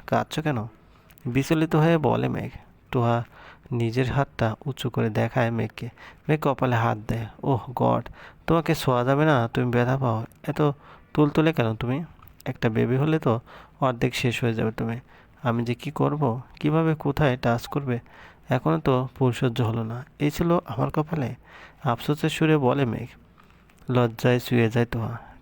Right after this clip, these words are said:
কান গরম হয়ে গেছে, কান দিয়ে গরম বাতাস বের হচ্ছে। লজ্জায় মাথা তুলতে পারছে না। লোকটা বাচ্চা পর্যন্ত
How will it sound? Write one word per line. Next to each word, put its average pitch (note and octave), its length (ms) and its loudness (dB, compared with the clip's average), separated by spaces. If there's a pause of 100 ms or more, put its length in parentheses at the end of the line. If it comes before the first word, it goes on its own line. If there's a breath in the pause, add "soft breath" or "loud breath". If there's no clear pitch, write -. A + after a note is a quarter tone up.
কান A2+ 300 0
গরম A2+ 400 2 (100)
হয়ে B2 180 0
গেছে, A#2+ 280 -6 (440 loud breath)
কান A#2 300 0
দিয়ে B2 140 2
গরম A#2 300 0
বাতাস A2+ 280 0
বের A#2 200 0
হচ্ছে। A#2+ 300 -6 (120)
লজ্জায় B2 420 2
মাথা A2+ 300 0
তুলতে - 260 -4
পারছে C3+ 320 -2
না। A2+ 100 -6 (460 loud breath)
লোকটা D3 380 2
বাচ্চা A#2+ 420 -2
পর্যন্ত C3+ 380 -2